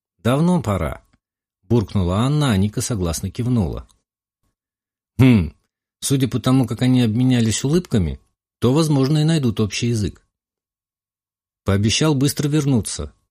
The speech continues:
и направился к своему джипу, рядом с которым так и лежат пакеты с грязными вещами. Сотовый обнаружил быстро,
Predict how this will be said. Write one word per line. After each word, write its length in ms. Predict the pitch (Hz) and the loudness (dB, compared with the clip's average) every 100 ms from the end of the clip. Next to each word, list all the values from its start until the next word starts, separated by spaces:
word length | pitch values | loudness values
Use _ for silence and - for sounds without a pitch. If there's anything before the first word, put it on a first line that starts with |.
| - | -4
и 80 | 104 | 2
направился 560 | 107 113 131 147 - | 2 2 0 -2 -4
к 60 | 123 | -6
своему 380 | - 113 120 135 | -2 0 0 -2
джипу, 440 | 120 117 - - _ _ _ _ _ | -2 -2 -4 -14 _ _ _ _ _
рядом 320 | 98 113 104 104 | -2 0 2 0
с 60 | |
которым 420 | 113 104 147 151 | -2 -2 0 0
так 280 | 143 131 123 | 0 -4 -4
и 40 | 120 | -4
лежат 320 | 98 120 - | -2 -2 -2
пакеты 400 | 110 - 117 123 | -4 -4 -4 -2
с 60 | |
грязными 440 | 95 104 98 113 113 | 0 0 2 4 2
вещами. 640 | 113 - - 90 71 - _ _ _ _ _ _ _ _ _ _ - | 2 -4 -2 -2 -4 -12 _ _ _ _ _ _ _ _ _ _ -12
Сотовый 440 | - 156 202 190 | -2 0 2 2
обнаружил 520 | 165 143 127 151 160 156 | 2 2 2 2 0 0
быстро, 500 | 123 104 - 90 | 0 -2 -4 -8